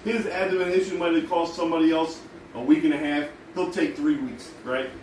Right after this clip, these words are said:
He'll take a little bit longer 'cause he knows he still has Anthony Davis. Then we have Russell Westbrook. And the N B A season really doesn't start till after Christmas anyway.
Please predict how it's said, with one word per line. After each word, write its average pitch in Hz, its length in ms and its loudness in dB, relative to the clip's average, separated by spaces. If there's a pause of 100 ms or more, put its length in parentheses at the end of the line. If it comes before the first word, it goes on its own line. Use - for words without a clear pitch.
(120)
He'll 185 180 4
take 196 220 0
a 170 40 -2
little 175 220 0
bit 160 120 4
longer 156 280 2
'cause 190 160 0
he 196 60 -4
knows 214 160 2
he 185 60 0
still 156 200 0
has 143 100 -4
Anthony 135 280 -2
Davis. 127 300 -4
Then 175 160 -2
we 180 80 2
have 143 200 0
Russell 139 220 -4
Westbrook. 131 400 -4 (300)
And 233 300 0
the 214 140 0
N 220 120 -2
B 214 120 0
A 202 60 2
season 190 340 -2
really 208 200 2
doesn't 165 200 4
start 165 260 0
till 160 140 -2
after 147 180 -2
Christmas 143 380 -2
anyway. 113 260 -6